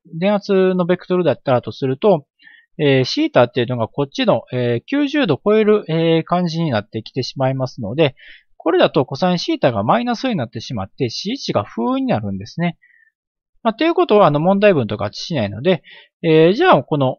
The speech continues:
えー、イービーが正のこの赤い方向のベクトルで正しかったんだなということが、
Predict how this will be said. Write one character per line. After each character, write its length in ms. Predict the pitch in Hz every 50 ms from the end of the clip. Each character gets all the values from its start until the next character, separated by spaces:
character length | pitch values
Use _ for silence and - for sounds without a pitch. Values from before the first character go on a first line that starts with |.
| _ -
え 200 | 131 127 127 135
ー、 20 |
イ 240 | - - 151 151 165
ー 20 | 175
ビ 180 | 202 190 170
ー 40 | 147
が 140 | 165 156 127
正 240 | - - 139 113 135
の 180 | 202 226 208
こ 140 | 202 - 143
の 140 | 127 120 117
赤 200 | 120 - 160 127
い 60 | 113
方 200 | 110 120 110 104
向 200 | - _ 147 170
の 140 | 202 247 254
ベ 120 | 185 135 127
ク 100 | - -
ト 100 | 120 110
ル 100 | 117 147
で 120 | 190 214
正 280 | - 165 156 170 160 -
し 40 |
か 100 | - 98
っ 80 | 101 -
た 100 | - 101
ん 60 | 104 110
だ 120 | 113 135
な 120 | 196 220
と 100 | 208 -
い 40 | 185
う 20 | 170
こ 120 | - 175
と 100 | 196 220
が、 160 | 294 277 -